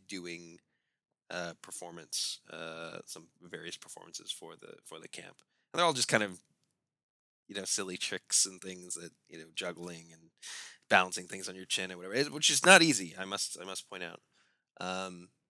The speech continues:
having been in a troupe that was similar to this, uh, for many, many years. It's, it's not easy stuff to do, but it is, it is just kinda, like, silly, and it doesn't really, it's not really theater, but anyway,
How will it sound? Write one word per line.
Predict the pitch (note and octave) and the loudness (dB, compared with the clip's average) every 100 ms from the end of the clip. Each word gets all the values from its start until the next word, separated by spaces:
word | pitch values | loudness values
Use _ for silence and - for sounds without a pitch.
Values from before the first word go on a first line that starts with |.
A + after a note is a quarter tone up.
| _ _ | _ _
having | G#2 F#2 F2+ D#2 _ _ _ _ | -4 -4 -6 -12 _ _ _ _
been | G2+ F#2 | -4 -4
in | F2+ | -6
a | F2 | -8
troupe | - F2 - | -8 -10 -16
that | - | -16
was | - | -6
similar | - E2+ E2+ - | -6 -6 -14 -14
to | - | -12
this, | - - - - - | -6 -2 -2 -4 -10
uh, | F#2 | -10
for | - F#2+ - _ | -10 -16 -16 _
many, | F2+ F2+ | -14 -12
many | D#2+ D#2 | -16 -18
years. | - - - _ _ _ - | -16 -16 -20 _ _ _ -2
It's, | G2 - | 0 2
it's | A#2 D3+ | 4 6
not | C#3+ | 8
easy | B2 A#2 A2+ | 6 4 4
stuff | - A2+ - | 6 4 2
to | G2+ | -4
do, | G2+ A#2+ | -2 -2
but | A#2+ F#2 | -2 0
it | G2 | -2
is, | F#2+ F#2 - - | 0 0 0 -4
it | G2 | -4
is | F#2+ - | -2 -4
just | - - | -4 -2
kinda, | G#2 F#2+ | -2 -2
like, | F2+ E2+ - _ _ _ _ _ _ - _ _ _ _ _ _ - | -4 -8 -12 _ _ _ _ _ _ -20 _ _ _ _ _ _ 6
silly, | - C3 A#2+ | 8 8 6
and | A2+ | 6
it | A#2 | 4
doesn't | D3 C3+ - | 0 0 -4
really, | G#2+ C3 A#2+ A2 - _ _ _ _ | 2 4 4 2 -6 _ _ _ _
it's | - | -6
not | C#3 | -4
really | A2 A#2+ | -2 -4
theater, | - - A#2+ F2 - _ _ _ | -6 -2 -2 -2 -10 _ _ _
but | F#2+ - _ _ - _ | -4 -4 _ _ -20 _
anyway, | C#3 D#2+ | 0 0